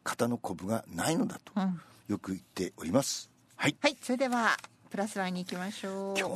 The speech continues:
Speaker 1: 日のね、この曲をかけたいがためにと言ってもいい。バックに本物のビーチボーイズがついて、ビーチボーイズのあの、名曲。でね、この、すごくこの、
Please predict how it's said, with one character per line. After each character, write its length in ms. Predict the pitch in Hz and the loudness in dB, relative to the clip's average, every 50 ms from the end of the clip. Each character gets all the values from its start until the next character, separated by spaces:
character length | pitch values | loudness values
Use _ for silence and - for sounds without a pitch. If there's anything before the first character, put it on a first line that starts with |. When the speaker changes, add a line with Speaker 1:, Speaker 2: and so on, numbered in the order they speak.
| 220 254 | 0 0
Speaker 1:
日 60 | 208 | 2
の 160 | 220 202 147 131 | 2 0 0 0
ね、 160 | 107 92 - | -2 -6 -6
こ 160 | - - - | -6 -4 0
の 140 | 107 143 170 | 2 2 4
曲 260 | 185 294 262 - 240 | 4 2 2 6 4
を 80 | 233 233 | 4 4
か 140 | - - 127 | 2 -2 -2
け 140 | - 110 - | -2 0 4
た 120 | - 123 | 4 6
い 60 | 240 | 6
が 80 | 247 240 | 6 4
た 140 | - 180 143 | 4 4 4
め 100 | 120 113 | 4 2
に 80 | 104 | 2
と 40 | - | 2
言 80 | - 107 | 0 0
っ 40 | - | 0
て 120 | - - | 0 -2
も 120 | 90 92 90 | 0 0 0
い 40 | |
い。 100 | 73 - _ - - - - - - _ | -2 -4 _ -20 -20 -18 -18 -18 -20 _
バ 160 | _ - 127 139 | _ 4 4 4
ッ 60 | - | 4
ク 140 | - 165 165 | 2 2 2
に 60 | 175 | 2
本 220 | 151 - 127 113 | 4 2 0 2
物 240 | 107 101 98 98 104 | 2 0 0 2 2
の 80 | 120 123 | 2 2
ビ 200 | 107 104 98 92 | 2 0 -2 0
ー 20 | |
チ 140 | - - 95 | 0 2 4
ボ 100 | 107 120 | 6 6
ー 40 | 120 | 6
イ 20 | |
ズ 120 | 107 113 | 6 4
が 100 | 123 123 | 4 4
つ 160 | 120 - - - | 4 0 -6 -6
い 60 | - | -6
て、 220 | - - 156 - - - - - - | -6 -8 -8 -8 -14 -20 -20 -20 -6
ビ 120 | - 107 104 | -4 -4 -2
ー 20 | |
チ 120 | - - 104 | 0 -2 4
ボ 140 | 92 117 | 6 6
ー 40 | 113 | 6
イ 20 | 101 | 6
ズ 120 | 90 107 | 4 2
の 220 | 110 113 104 90 | 4 4 2 0
あ 80 | - 95 | -2 -6
の、 200 | 85 85 78 - _ - - - - _ | -6 -6 -8 -10 _ -20 -20 -20 -14 _
名 160 | 104 98 92 87 | -2 -2 -2 -2
曲。 400 | - - - - 95 82 71 - _ _ _ - - - _ | -4 -6 -4 -4 -4 -4 -4 -6 _ _ _ -20 -20 2 _
で 140 | 127 135 139 | 6 6 6
ね、 260 | 135 110 87 - _ _ _ _ _ _ _ _ _ _ _ _ | 6 2 0 -4 _ _ _ _ _ _ _ _ _ _ _ _
こ 120 | - 110 | 0 0
の、 200 | 113 110 95 - _ _ _ _ _ - - _ _ _ - _ _ _ _ _ _ _ _ _ _ _ _ _ - _ _ - _ _ _ - - - _ _ _ _ - _ _ _ _ _ | 0 0 -2 -6 _ _ _ _ _ -20 -20 _ _ _ -20 _ _ _ _ _ _ _ _ _ _ _ _ _ -20 _ _ -20 _ _ _ -20 -20 -20 _ _ _ _ -20 _ _ _ _ _
す 340 | - - - - - 120 127 | -4 -2 0 2 4 6 6
ご 160 | 127 147 170 | 8 8 6
く 100 | 175 180 | 6 4
こ 140 | 175 - 120 | 6 6 4
の、 100 | 107 98 | 4 2